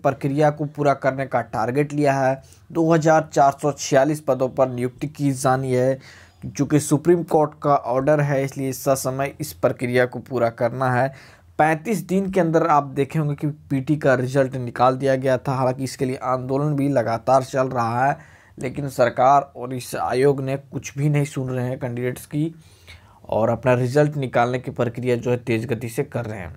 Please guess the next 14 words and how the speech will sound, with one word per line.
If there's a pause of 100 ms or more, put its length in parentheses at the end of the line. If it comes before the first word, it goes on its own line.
(160)
मुख्य
परीक्षा
अप्रैल
में
हो
सकती
है, (340)
तो
अप्रैल
में
जो
संडे
है
पाँच